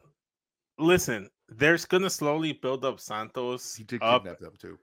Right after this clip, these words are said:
Speaker 1: He also <laughs> did kidnap them. Like, listen, whatever. Santos looks great. He's looking like a bigger star. I think right now, just that promo alone, I feel like puts him at the tier,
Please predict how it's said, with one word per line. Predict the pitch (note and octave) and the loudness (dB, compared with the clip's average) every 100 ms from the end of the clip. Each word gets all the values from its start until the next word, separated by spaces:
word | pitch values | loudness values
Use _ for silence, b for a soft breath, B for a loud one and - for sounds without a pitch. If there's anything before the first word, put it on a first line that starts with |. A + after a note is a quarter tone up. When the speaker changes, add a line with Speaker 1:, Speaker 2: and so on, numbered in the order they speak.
| _ | _
Speaker 1:
He | B2 | -4
also | A#2+ - | -2 -4
<laughs> | |
did | G#2+ - - | -10 -12 -16
kidnap | - A#2+ G#2 - | -12 -8 -8 -10
them. | - | -4
Like, | B2+ B2 - | 0 0 -2
listen, | A2 - F3 _ b b b | -8 -10 -14 _ b b b
whatever. | - B2+ A2+ G2+ b b b A#2+ | 6 8 6 2 b b b -10
Santos | - F3 G#3 A3 A#3+ G#3+ - - | -2 2 4 4 4 4 0 -6
looks | C#3+ D3 - | 0 0 0
great. | - C3+ C3+ C#3 - | 0 4 6 6 0
He's | - D3 C3 | -10 -8 -4
looking | C#3+ D3+ F3+ E3+ | 0 0 0 -2
like | D#3 C3+ | 0 0
a | C3 | -2
bigger | - B2+ B2 | 0 0 0
star. | A2 B2 A#2+ A#2+ | -2 0 2 4
I | D3 | 2
think | - B3 F#3+ | 4 -2 2
right | C#3+ D3+ C3+ | 6 6 6
now, | B2+ C#3+ | 4 4
just | - C3+ - - | 2 -2 -4 0
that | A#2+ B2 | 4 4
promo | - C#3 C#3 B2 | 4 2 4 2
alone, | G2+ G#2 A#2+ C3 | 4 2 4 2
I | A2 | 0
feel | A2 C#3 C3 | 0 0 2
like | A2+ - _ | 0 -2 _
puts | - A#2+ A#2 - | -2 -2 0 -2
him | B2+ A2 - | -4 -4 -2
at | A2+ A#2+ - | 2 0 -2
the | B2 | -10
tier, | - - A#2 B2+ C#3 | -10 -12 -4 -2 -2